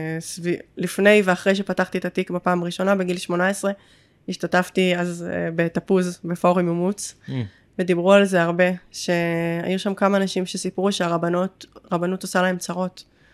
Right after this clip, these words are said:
Speaker 1: מ-, מעבירה אותם מדורי גיהנום, ואני ממש פחדתי מזה. וה-, הרב שחיתן אותנו היה ממש אחלה, לא שאל שאלות. אמרתי לו כזה, פחדתי להגיד ואמרתי,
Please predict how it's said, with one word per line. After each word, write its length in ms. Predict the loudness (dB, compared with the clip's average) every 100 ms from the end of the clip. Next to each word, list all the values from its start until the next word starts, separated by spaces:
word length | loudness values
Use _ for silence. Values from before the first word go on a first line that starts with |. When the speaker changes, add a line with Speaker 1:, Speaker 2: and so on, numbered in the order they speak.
| _ _ _ _ _ _ -10
Speaker 1:
מ-, 100 | -10 -10 _
מעבירה 520 | -4 0 0 0 2
אותם 260 | 0 0 0
מדורי 320 | 0 2 2
גיהנום, 520 | 2 2 2 0 -2 -4
ואני 120 | -4
ממש 440 | -2 -2 -2 -2
פחדתי 460 | -4 -4 -2 -2 -2
מזה. 280 | -2 -4 -8 -12 _ -10
וה-, 760 | -4 -2 0 -2 -4 -4 -6 -8 -14 -20 -20 -12
הרב 240 | -4 0 2
שחיתן 520 | 0 -6 -2 0 0
אותנו 420 | -2 0 0 0
היה 180 | -2 -2
ממש 300 | -4 -6 -8
אחלה, 420 | -8 -6 -6 -6 -6
לא 80 | -10
שאל 220 | -8 -8
שאלות. 340 | -6 -6 -4 -6 -2
אמרתי 400 | 2 2 2 0
לו 140 | 0
כזה, 260 | 0 -2 -2 -4 -18 -20 -20 _ -12
פחדתי 480 | 0 2 2 4
להגיד 420 | 6 6 4 0 2
ואמרתי, 680 | 2 4 4 4 0 -2